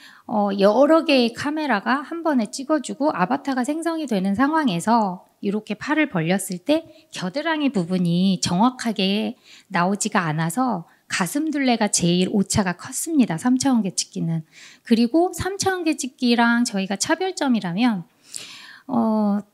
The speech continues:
시작은 디지털로 시작이 되지만 사람의 몸을 계측을 하려면 계측점이 있습니다. 어, 아주 쉽게는 여성 같은 경우에는 가슴에 비피점이 있고요.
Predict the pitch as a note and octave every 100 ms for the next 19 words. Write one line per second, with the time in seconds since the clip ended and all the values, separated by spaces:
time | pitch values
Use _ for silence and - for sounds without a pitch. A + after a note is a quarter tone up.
0 | _ _ - - - F4+ F#4 G4+ G4 E4+
1 | D#4+ D#4+ A3 G#3 A3+ B3 G#3 G3 A3+ G#3+
2 | G3 F3 E3+ - G3+ C#4 F#3+ E3+ - _
3 | _ _ _ - D#4 E4 D#4+ C#4+ F3 F3
4 | F#3+ - E3+ - B3+ C4 A#3+ G3 F#3 F#3
5 | - - D4+ - D#4+ C#4 G3+ - G3 F3
6 | E3 E3+ F3 - _ _ - F#3+ F#3 F#3+
7 | G3+ A3 G#3+ - - D#4+ D4 C4+ C4 E3
8 | G#3 C#4+ C#4 C4+ A#3 G#3 G3 F#3 F3 F3
9 | F#3 - - - - - G3 A#3+ A3+ G3
10 | G3 G3 C#4 C#4 C4+ B3 E3+ - E3+ A#3+